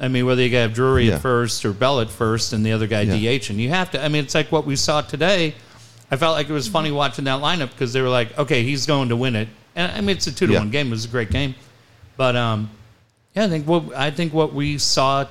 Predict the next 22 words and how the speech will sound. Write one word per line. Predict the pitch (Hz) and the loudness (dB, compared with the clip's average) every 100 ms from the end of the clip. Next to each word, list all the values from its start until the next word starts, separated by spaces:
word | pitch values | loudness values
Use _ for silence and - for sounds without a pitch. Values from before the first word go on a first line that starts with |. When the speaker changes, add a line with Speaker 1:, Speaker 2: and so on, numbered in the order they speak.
| - | -4
Speaker 1:
today | 139 147 185 147 | 0 2 2 2
is, | 127 123 - - - | 0 0 0 -2 -4
is | 127 113 | -4 -2
what | 131 135 | -2 -2
you're | |
seeing. | 131 170 196 123 95 | -2 -2 -2 -4 -8
I | |
think | 95 120 113 | -2 0 2
Nola's | 120 127 113 - | 2 0 -2 -2
catching. | 139 - 180 156 | -4 -4 -4 -4
I | 113 | -2
think | 117 110 | -2 -4
it's | 101 | -4
either | 117 110 | -2 -2
Bell | 101 117 113 | 0 0 0
or | |
Drury | 104 120 123 127 | 0 0 0 0
at | 113 | -2
first. | - 139 151 127 | -2 -4 -4 -2
The | 113 | -2
other | 107 | -2
guy | 113 110 | 0 0